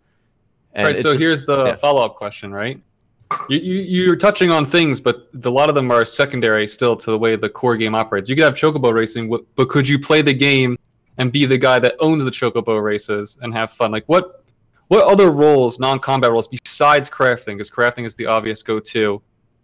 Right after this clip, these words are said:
Speaker 2: could
Speaker 1: Mm-hmm.
Speaker 2: you put in a game and make it fulfilling to play that one role? 'Cause remember, it's a role-playing game, right? You're supposed to fulfill a role in this persistent world.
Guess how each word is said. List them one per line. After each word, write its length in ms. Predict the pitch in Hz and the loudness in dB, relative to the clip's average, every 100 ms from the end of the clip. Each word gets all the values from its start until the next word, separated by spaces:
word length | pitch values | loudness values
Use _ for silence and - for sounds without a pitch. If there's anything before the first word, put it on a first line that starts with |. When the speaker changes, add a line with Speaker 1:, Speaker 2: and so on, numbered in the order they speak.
| - | -4
Speaker 2:
could 140 | 139 | -2
Speaker 1:
Mm-hmm. 80 | 135 | 0
Speaker 2:
you 60 | |
put 240 | 131 160 156 | 0 2 2
in 100 | 151 | 2
a 60 | |
game 520 | 135 123 110 110 131 - - | 2 0 -2 -4 -8 -10 -4
and 160 | 120 | 0
make 160 | 127 135 | 0 0
it 100 | 135 | -2
fulfilling 560 | 127 - 156 143 127 120 | -4 0 4 4 4 0
to 100 | 120 | -8
play 240 | - 127 | 0 2
that 200 | 117 110 | 2 0
one 260 | 110 123 117 | 0 -2 0
role? 160 | 110 | -2
'Cause 80 | 104 | 0
remember, 160 | 139 139 | 0 0
it's 80 | |
a 60 | 127 | 0
role-playing 520 | 127 151 139 135 123 | 0 0 0 -2 -2
game, 260 | 120 120 101 | -4 -4 -2
right? 120 | 101 | -2
You're 140 | 113 113 | -2 -6
supposed 200 | 131 117 | -6 -6
to 20 | |
fulfill 380 | 123 - 170 175 | -10 -2 2 4
a 80 | 143 | 4
role 260 | 139 131 | 4 4
in 80 | 120 | 4
this 100 | 113 | 0
persistent 540 | - 117 135 - 113 | -6 -6 -6 -8 -12
world. 380 | 110 117 101 98 | -4 -2 -2 -6